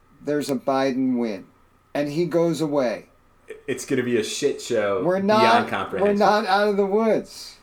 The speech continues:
Speaker 2: Dude, Pennsylvania Republicans are gonna pick their own electors and try to send
Speaker 1: I'm
Speaker 2: them
Speaker 1: saying even
Speaker 2: to
Speaker 1: if he wins and if he is
Speaker 2: Right.
Speaker 1: seated as
Speaker 2: If
Speaker 1: president.
Speaker 2: he win-, they're still gonna do that.
Speaker 1: Even, forget about that.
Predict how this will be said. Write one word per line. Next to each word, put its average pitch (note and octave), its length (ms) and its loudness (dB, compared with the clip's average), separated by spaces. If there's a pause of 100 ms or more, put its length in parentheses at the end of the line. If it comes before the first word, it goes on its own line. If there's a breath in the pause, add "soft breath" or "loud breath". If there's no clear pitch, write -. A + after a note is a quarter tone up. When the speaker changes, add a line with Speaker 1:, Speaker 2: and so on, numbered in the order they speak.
(120)
Speaker 2:
Dude, A#3 440 -2
Pennsylvania A3 520 4
Republicans F3 520 2
are C#3+ 40 0
gonna C#3 200 4
pick - 260 -2
their C3+ 200 0
own D#3+ 180 4
electors C#3+ 580 0
and G#2+ 100 -12
try A#2+ 160 0
to A#2+ 80 0
send D3+ 240 2
Speaker 1:
I'm G3+ 100 6
Speaker 2:
them D3 120 2
Speaker 1:
saying G#3+ 300 4
even A3 300 2
Speaker 2:
to G#3+ 100 4
Speaker 1:
if E3+ 80 -6
he G3 120 0
wins C#3+ 440 -2 (100)
and D#3+ 160 0
if F3 160 -2
he E3 280 0
is D#3 60 2
Speaker 2:
Right. - 220 6
Speaker 1:
seated F#3+ 300 0
as D#3 200 0
Speaker 2:
If - 60 -14
Speaker 1:
president. C#3 420 0
Speaker 2:
he G#3 60 0
win-, C4 160 0
they're G3+ 120 4
still F#4+ 260 2
gonna F3+ 180 2
do B2 120 -2
that. F2 360 -6
Speaker 1:
Even, G#3 360 0 (200)
forget G3+ 380 2
about G3 400 2
that. C3 260 -4